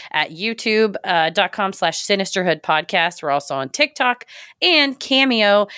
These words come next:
If you go to cameo dot com slash Sinisterhood, you can book us to do a custom personal video shout out.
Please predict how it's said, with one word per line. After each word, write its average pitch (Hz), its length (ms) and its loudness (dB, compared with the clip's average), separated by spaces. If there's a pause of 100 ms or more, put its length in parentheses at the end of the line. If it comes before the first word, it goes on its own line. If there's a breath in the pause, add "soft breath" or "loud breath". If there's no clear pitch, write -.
(220 loud breath)
If 190 140 -4
you 202 80 0
go 196 80 4
to 254 100 0
cameo 233 560 2 (100)
dot 185 260 2
com 175 220 -2
slash 165 360 -2
Sinisterhood, 202 720 0 (180)
you 240 180 0
can 233 200 -2
book 214 180 0
us 185 380 -2
to 170 320 0
do 175 320 0
a 151 140 -2
custom 208 500 -4
personal 175 460 -2
video 151 320 0
shout 175 300 0
out. 165 220 0